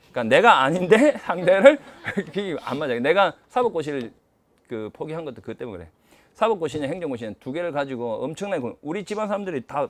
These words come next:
검사들, 검사 변호사들이니까 그게 나는 공부하기 편했지. 근데 내가 무슨 다른 사람 보고 "너 십 년, <laughs> 너 집에",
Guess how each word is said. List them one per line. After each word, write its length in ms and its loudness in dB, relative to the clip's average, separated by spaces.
검사들, 500 -4
검사 240 -6
변호사들이니까 1000 -8
그게 180 -6
나는 260 -4
공부하기 360 -2
편했지. 500 -12
근데 480 2
내가 320 -8
무슨 460 -10
다른 220 -2
사람 160 -6
보고 300 -4
"너 400 2
십 220 -10
년, 280 -4
<laughs> 1300 -8
너 140 0
집에", 240 -8